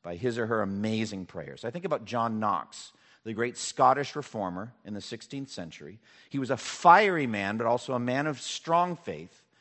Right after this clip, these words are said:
and who pled in prayer, saying, "Give me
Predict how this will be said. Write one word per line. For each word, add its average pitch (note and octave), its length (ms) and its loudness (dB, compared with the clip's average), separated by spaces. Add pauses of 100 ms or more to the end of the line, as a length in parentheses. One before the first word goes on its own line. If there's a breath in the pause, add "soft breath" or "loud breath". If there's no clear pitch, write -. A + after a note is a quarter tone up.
(480 soft breath)
and B2+ 120 -2
who C3 140 -4
pled D3 800 6
in D3+ 180 -4
prayer, A#2 440 2
saying, G#2+ 400 -4
"Give E3+ 260 4
me C3+ 220 -2